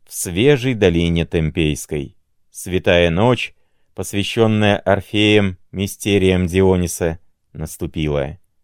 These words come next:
В сопровождении одного из служителей храма дельфийский ученик шел по узкому и глубокому ущелью между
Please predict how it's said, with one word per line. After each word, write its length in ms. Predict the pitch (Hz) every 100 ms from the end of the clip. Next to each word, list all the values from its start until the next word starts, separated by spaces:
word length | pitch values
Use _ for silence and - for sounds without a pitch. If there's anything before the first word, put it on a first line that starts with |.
| _ _ _ _ _
В 60 |
сопровождении 920 | - 107 95 95 92 101 143 135 123 -
одного 500 | 110 101 113 123 147
из 340 | - - 120
служителей 800 | - - 104 113 110 127 117 98
храма 600 | 95 92 113 135 82 62 - _ _ _
дельфийский 840 | 80 92 92 139 139 - 127 117 -
ученик 580 | 101 - 101 147 151 - _ _ _ _ -
шел 300 | - 147 170
по 260 | - 143 -
узкому 560 | 131 165 - 160 147 147
и 220 | - 120
глубокому 800 | 107 113 110 123 113 113 110 -
ущелью 720 | 98 90 - 131 139 123 120 113 _ _
между 440 | - 101 95 107